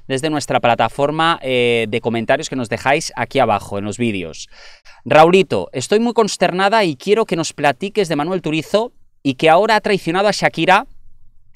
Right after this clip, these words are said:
acudiendo a la velada de hace unas horas, en la Kings League,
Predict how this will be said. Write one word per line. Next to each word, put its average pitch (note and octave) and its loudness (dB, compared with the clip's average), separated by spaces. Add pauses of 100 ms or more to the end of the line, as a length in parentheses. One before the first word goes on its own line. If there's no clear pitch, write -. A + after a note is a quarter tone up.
acudiendo G3+ 0
a D3 4
la C#3 6
velada F#3 2
de C#3+ -2
hace F3+ -2
unas E3+ -2
horas, G#2 -2
en A2+ -6
la A#2+ 2
Kings D#3+ -4
League, A2+ -4